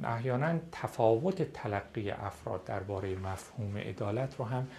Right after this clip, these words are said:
تا حدی در بر بگیرد. اصل دومی که در اینجا من مایلم براش استدلال کنم، اصلی است که شما می‌توانید او رو تقدم اخلاق بر دین بدانید.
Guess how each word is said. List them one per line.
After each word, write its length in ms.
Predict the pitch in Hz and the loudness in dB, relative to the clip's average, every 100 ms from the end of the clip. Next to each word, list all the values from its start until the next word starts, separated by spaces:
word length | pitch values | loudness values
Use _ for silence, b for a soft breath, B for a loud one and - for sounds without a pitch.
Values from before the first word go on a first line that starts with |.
| B B - | B B -6
تا 140 | 107 | -4
حدی 320 | 98 104 - | 0 -2 -4
در 160 | 110 101 | -6 -6
بر 280 | 92 95 87 | -4 -4 -4
بگیرد. 540 | 80 - - - - - - - - - - - - - - _ - B B B - | -6 -12 -12 -14 -14 -20 -20 -20 -20 -20 -20 -20 -20 -20 -20 _ -20 B B B 4
اصل 380 | 185 202 - 220 | 6 8 8 6
دومی 680 | 214 202 185 156 190 185 185 | 8 6 6 6 6 8 4
که 500 | - 170 165 160 - | 0 0 0 0 0
در 140 | 156 | 0
اینجا 520 | 156 151 143 147 143 B B B B | 0 0 8 8 8 B B B B
من 180 | - 156 | 0 2
مایلم 440 | 143 139 131 127 123 | 4 4 4 2 0
براش 320 | 120 120 - | 2 0 -2
استدلال 580 | 120 - 127 127 113 110 | -6 0 0 4 4 2
کنم، 420 | - 110 104 95 - | -2 -2 -2 -2 -2
اصلی 280 | 170 - 185 | -2 0 -2
است 120 | - | -2
که 80 | 160 | -6
شما 280 | - 147 131 | -4 -4 0
می‌توانید 640 | 147 139 143 139 135 143 | -2 6 4 6 0 -2
او 60 | 131 | -4
رو 120 | 127 - | -6 -8
تقدم 800 | - - 104 - 147 139 131 120 B B B B - | -6 -4 -4 0 2 2 2 -2 B B B B -8
اخلاق 500 | 113 - 123 127 127 | -6 -4 2 2 2
بر 140 | 98 90 | 0 0
دین 360 | 90 143 117 | 0 0 0
بدانید. 460 | 92 87 - - | -2 -6 -8 -10